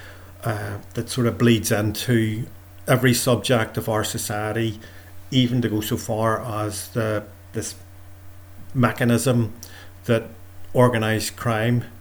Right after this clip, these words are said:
groups are using at the minute. I mean, they're still propagating the ideologies of the past, the sort of toxic ideologies that create fear. Um, and y-, you create fear in a community or society,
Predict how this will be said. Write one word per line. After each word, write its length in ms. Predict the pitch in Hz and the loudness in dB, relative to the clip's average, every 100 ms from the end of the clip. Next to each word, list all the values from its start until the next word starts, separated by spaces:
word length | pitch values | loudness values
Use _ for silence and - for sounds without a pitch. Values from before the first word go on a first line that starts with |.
| - - - - | -18 -18 -18 -2
groups 340 | 131 123 - | 2 2 2
are 80 | 120 | 4
using 300 | 117 120 120 | 6 4 2
at 100 | 110 | -4
the 80 | 113 | 0
minute. 460 | 113 113 123 - - | 0 2 0 -4 -10
I 40 | 110 | -4
mean, 300 | 113 107 98 - | -2 -2 -6 -6
they're 300 | 113 113 110 | -2 0 0
still 580 | - 120 110 107 107 110 - | -2 0 2 2 2 -2 -6
propagating 680 | - 117 117 113 113 107 107 104 - | -2 0 0 0 0 0 -4 -6 -8
the 120 | - 117 | 0 0
ideologies 760 | 117 107 98 110 107 110 107 | 2 0 -2 -2 -2 -2 -2
of 140 | 104 | -4
the 80 | - | -6
past, 680 | - 117 110 117 - - - | -8 -4 -2 -2 -4 -10 -8
the 300 | 113 110 107 98 - - - - | -4 -4 -4 -8 -10 -8 -6 -4
sort 180 | - 113 | 2 2
of 60 | |
toxic 420 | 110 120 117 127 | 2 -2 -2 -2
ideologies 800 | 127 120 117 117 104 117 123 117 | 0 2 2 0 0 0 0 0
that 120 | - - | -2 -6
create 340 | - 110 101 | -2 -2 -2
fear. 540 | - - 107 107 113 - - - - - | -6 -4 -2 -2 -2 -6 -16 -18 -18 -12
Um, 420 | 113 107 107 104 - - | -6 -4 -2 -4 -8 -6
and 140 | 107 | -4
y-, 120 | 104 120 | -4 -2
you 220 | 120 117 | 0 2
create 300 | - 117 107 | 2 0 0
fear 600 | - 120 110 107 107 135 - - | 0 2 2 2 0 -6 -14 -6
in 140 | 117 | -4
a 60 | 104 | -4
community 600 | - 117 107 110 110 113 | -4 -2 -2 -2 -2 -4
or 160 | 110 110 | -4 -6
society, 760 | - 107 107 104 110 113 104 | -6 -6 -6 -4 -2 -2 -4